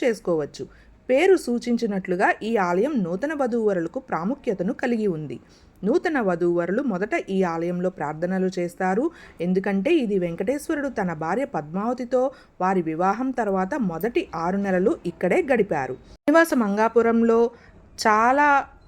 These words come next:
చక్కగా దర్శనం అయితే జరిగిందనమాట. దాని తర్వాత తిరుపతికి అయితే వచ్చేస్తున్నాం. మధ్యలో కనిపించినవన్నీ నేను ఇక్కడ స్క్రీన్ మీద పేర్లు అయితే రాస్తూ ఉంటాను. And నెక్స్ట్ తిరుమలకి వెళ్ళలేదు మేము, డైరెక్ట్ తిరుపతికి వెళ్ళామన్నమాట. తిరుపతిలో రూమ్ బుక్ చేసుకున్నాం కాబట్టి.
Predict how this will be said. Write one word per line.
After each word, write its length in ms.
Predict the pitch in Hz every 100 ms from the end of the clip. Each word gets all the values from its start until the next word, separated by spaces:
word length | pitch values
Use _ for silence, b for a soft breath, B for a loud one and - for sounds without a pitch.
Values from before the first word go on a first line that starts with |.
| - -
చక్కగా 760 | - - - 269 285 262 254 - - -
దర్శనం 400 | 165 185 233 240
అయితే 220 | 226 214
జరిగిందనమాట. 760 | 190 180 170 185 180 175 165 165 247 381
దాని 280 | 294 208 190
తర్వాత 500 | 190 180 180 180 -
తిరుపతికి 640 | 349 - 285 302 302 247
అయితే 200 | 214 190
వచ్చేస్తున్నాం. 800 | 226 185 - 190 185 185 180 254 453 B B -
మధ్యలో 440 | 208 208 294 339
కనిపించినవన్నీ 920 | 339 220 220 254 247 247 214 196 202 311
నేను 240 | 269 196
ఇక్కడ 340 | 190 196 240 392
స్క్రీన్ 360 | - 214 214
మీద 160 | 220 196
పేర్లు 380 | 240 208 196 190
అయితే 220 | 190 196
రాస్తూ 500 | 175 160 - 175 175
ఉంటాను. 520 | 170 170 170 175 370 523 B B B - 220
And 220 | 233 233 233 226 220 214 B B
నెక్స్ట్ 640 | 202 233 262 - 349 330 - -
తిరుమలకి 460 | 254 330 339 330 285
వెళ్ళలేదు 420 | 214 208 202 185
మేము, 260 | 175 180
డైరెక్ట్ 400 | 311 240 277 285
తిరుపతికి 420 | - 233 285 247 220
వెళ్ళామన్నమాట. 580 | 180 180 175 170 165
తిరుపతిలో 540 | 247 285 294 277 262 339
రూమ్ 240 | 214 220
బుక్ 220 | 190 190
చేసుకున్నాం 440 | 180 170 180 170 160
కాబట్టి. 560 | 160 151 147 196 392